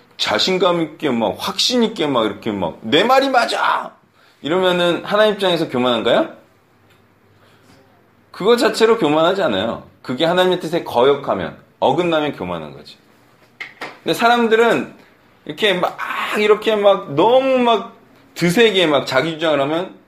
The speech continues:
교만하다. 또 자기 생각과 틀리면 교만하다. 기준을 자기로 잡고 있는 거예요. 기준을 항상 하나님께 둬야 돼요. 그러면 진짜 교만이 뭔지 알게 되죠.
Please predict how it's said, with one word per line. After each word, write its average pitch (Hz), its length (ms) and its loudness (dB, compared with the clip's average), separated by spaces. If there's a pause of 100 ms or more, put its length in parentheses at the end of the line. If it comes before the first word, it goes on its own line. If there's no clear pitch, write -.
(320)
교만하다. 98 600 -6 (400)
또 135 340 0 (160)
자기 135 220 0
생각과 160 420 0
틀리면 165 640 -4
교만하다. 107 640 -6 (520)
기준을 175 680 0
자기로 165 420 0
잡고 107 320 -8
있는 78 200 -14
거예요. 87 140 -20 (1500)
기준을 175 420 0
항상 277 600 2
하나님께 226 540 0
둬야 82 260 -4
돼요. 76 160 -20 (300)
그러면 180 600 0 (340)
진짜 151 400 0
교만이 120 340 -2
뭔지 80 440 -6 (120)
알게 95 300 -2
되죠. 73 240 -12